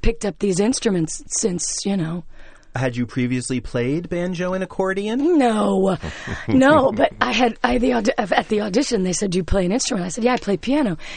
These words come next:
Speaker 1: They said, "Well, when you come back, play us a little piece." So I worked up a little,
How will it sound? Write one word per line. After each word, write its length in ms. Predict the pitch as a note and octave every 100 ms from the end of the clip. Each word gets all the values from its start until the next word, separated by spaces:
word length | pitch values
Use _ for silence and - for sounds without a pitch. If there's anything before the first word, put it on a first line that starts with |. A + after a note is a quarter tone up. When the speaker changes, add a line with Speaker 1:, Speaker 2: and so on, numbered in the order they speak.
| - -
Speaker 1:
They 80 | C#4+
said, 140 | D#4
"Well, 100 | C#4+
when 140 | D4
you 80 | D4
come 260 | - D4 B3
back, 440 | C#4+ G#3+ - - - - - - -
play 180 | F#4 E4+
us 100 | -
a 40 |
little 160 | C4 G3
piece." 500 | - B2+ - - - - - - - -
So 360 | - B3+ A#3 - -
I 100 | A3+
worked 380 | G3+ G3+ -
up 140 | F#3 -
a 40 |
little, 460 | F3+ E3+ E3 D#3